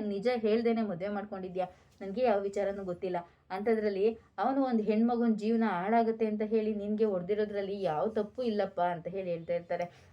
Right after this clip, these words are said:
"ಅಮ್ಮ, ಇವಾಗ ಏನಮ್ಮ ಮಾಡೋದು? ಅದ್ರ ಬಗ್ಗೆ ಎಲ್ಲ ಯೋಚನೆ ಮಾಡಿ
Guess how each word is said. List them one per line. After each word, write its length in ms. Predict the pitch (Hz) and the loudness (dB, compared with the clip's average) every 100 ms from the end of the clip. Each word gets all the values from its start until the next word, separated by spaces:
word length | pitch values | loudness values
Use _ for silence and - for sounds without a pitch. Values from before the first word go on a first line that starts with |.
| - | -10
"ಅಮ್ಮ, 160 | 180 190 190 - _ | -4 -2 -4 -8 _
ಇವಾಗ 300 | 214 208 180 | 0 2 2
ಏನಮ್ಮ 360 | 190 220 233 208 | 2 2 4 2
ಮಾಡೋದು? 360 | 180 175 180 196 | 0 -2 0 -2
ಅದ್ರ 140 | 190 | -2
ಬಗ್ಗೆ 260 | 190 190 233 | -4 0 2
ಎಲ್ಲ 180 | 214 233 | 4 4
ಯೋಚನೆ 340 | 208 226 240 | 2 2 0
ಮಾಡಿ 300 | 226 196 180 | 0 0 0